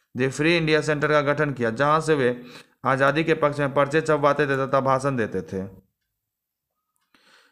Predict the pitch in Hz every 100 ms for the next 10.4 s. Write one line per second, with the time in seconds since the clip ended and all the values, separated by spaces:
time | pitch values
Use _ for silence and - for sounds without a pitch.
0 | _ 110 110 117 131 151 160 170 156 156
1 | 160 160 156 143 147 143 147 147 147 147
2 | 139 139 135 135 143 156 160 147 143 143
3 | 147 143 147 143 143 110 110 - _ -
4 | 117 143 156 151 143 139 151 151 147 139
5 | 139 143 147 160 147 143 147 151 143 -
6 | - - 139 143 151 147 147 147 127 139
7 | 147 147 139 139 147 147 147 135 135 139
8 | 151 147 139 131 135 127 135 147 151 139
9 | 139 139 139 139 143 143 139 139 135 147
10 | 143 139 139 113